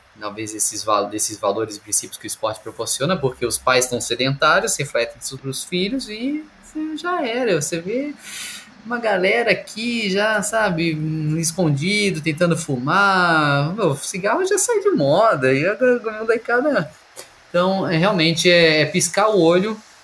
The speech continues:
né? E, e você perde o controle e vai pro mau caminho. Não, não é nem só adolescente, né? Mas no seu dia a dia mesmo. Você tá no trabalho, você tem a, se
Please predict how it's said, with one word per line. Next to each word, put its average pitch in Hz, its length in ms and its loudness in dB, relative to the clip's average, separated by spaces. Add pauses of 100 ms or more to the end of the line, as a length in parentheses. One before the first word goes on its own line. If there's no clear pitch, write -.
(300)
né? 120 600 -12 (960)
E, 117 40 -16
e - 20 -16
você 131 280 -4
perde 131 280 -2
o - 20 -4
controle 131 320 -2
e - 20 -4
vai 127 120 2
pro 127 120 -6
mau 120 140 -2
caminho. 120 560 -2
Não, 208 180 -2
não 190 160 0
é 190 40 2
nem 196 180 2
só - 160 0
adolescente, 247 580 0
né? 156 160 -2
Mas 233 100 -6
no 262 100 -2
seu 294 160 -2
dia 285 200 -4
a 311 40 -4
dia 202 260 2
mesmo. 135 240 2
Você - 60 -12
tá 165 120 4
no 185 100 0
trabalho, 220 840 0
você 170 220 -6
tem 156 200 -2
a, 143 260 2
se 151 140 0